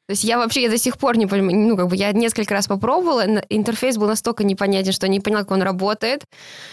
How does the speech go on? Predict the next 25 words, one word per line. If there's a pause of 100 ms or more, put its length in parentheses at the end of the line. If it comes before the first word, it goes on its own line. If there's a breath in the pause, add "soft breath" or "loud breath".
(100)
Но
если
мы
говорим,
например,
о (340 loud breath)
людях,
которые
чуть
старше, (240)
то
для
них
и (180)
интерфейсы,
которые
нам
кажутся
понятными,
например,
Instagram,
кажутся
сложными
для
понимания.